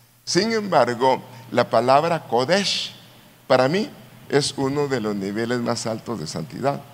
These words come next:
porque serían hombres templo. La palabra Kodesh habla de hambre, alguien que está santificado y que es un templo en sí. Y usted fue llamado a ser templo del Espíritu Santo.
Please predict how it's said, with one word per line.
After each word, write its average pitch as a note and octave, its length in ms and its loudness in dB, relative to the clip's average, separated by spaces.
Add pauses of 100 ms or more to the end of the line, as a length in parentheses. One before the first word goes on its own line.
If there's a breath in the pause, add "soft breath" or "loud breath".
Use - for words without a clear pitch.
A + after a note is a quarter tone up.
(1120)
porque - 380 0
serían C3+ 520 0 (120)
hombres C3+ 400 0
templo. C#3+ 420 -4 (1040)
La - 140 0
palabra B2+ 400 4
Kodesh C3 340 0
habla C3 300 2
de G#2+ 120 0
hambre, C3 320 0
alguien C3 360 0
que A2 100 -10
está B2 180 -4
santificado A#2+ 720 -6
y B2 60 -8
que A2 120 -10
es - 120 -8
un A#2 140 -8
templo A2+ 420 -6
en F2 100 -12
sí. - 140 -12 (880 loud breath)
Y C3 140 0
usted A#2+ 240 -2
fue C3+ 160 2
llamado C3 460 4
a B2 40 2
ser A#2 200 -2
templo C3+ 420 0
del G2 120 4
Espíritu G2 500 2
Santo. - 420 2